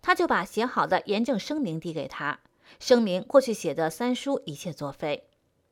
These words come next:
恶人来要他去转化班，他就把他事先写好的控诉状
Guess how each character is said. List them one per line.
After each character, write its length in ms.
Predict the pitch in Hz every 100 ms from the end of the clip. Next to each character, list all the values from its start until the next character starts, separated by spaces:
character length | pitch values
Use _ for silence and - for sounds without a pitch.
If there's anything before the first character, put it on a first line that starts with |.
| _ _ _ _
恶 120 | 254
人 180 | 226 196
来 220 | 202 175 -
要 120 | 202
他 140 | 196
去 180 | 196 208
转 160 | 175 131
化 220 | - 147
班， 280 | 175 175 - _ _ _ _
他 120 | 349
就 120 | 339
把 140 | 220 170
他 180 | 240
事 160 | 247 302
先 180 | 262 208
写 180 | - 196
好 240 | - 160
的 160 | 156 151
控 220 | - 240
诉 180 | 233 220
状 300 | 254 196